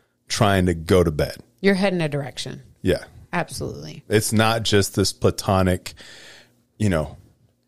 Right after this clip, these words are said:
Speaker 1: emotional affair. If that, you know, I don't, whatever.
Speaker 2: Yeah,
Speaker 1: If that's
Speaker 2: because I think just if you look at the relationships of people in general, you're exactly right.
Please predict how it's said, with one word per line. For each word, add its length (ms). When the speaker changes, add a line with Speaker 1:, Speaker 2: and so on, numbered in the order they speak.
Speaker 1:
emotional 640
affair. 340
If 120
that, 200
you 160
know, 80
I 160
don't, 180
whatever. 380
Speaker 2:
Yeah, 160
Speaker 1:
If 60
that's 100
Speaker 2:
because 160
I 100
think 340
just 300
if 140
you 140
look 400
at 500
the 440
relationships 720
of 80
people 240
in 100
general, 320
you're 140
exactly 560
right. 320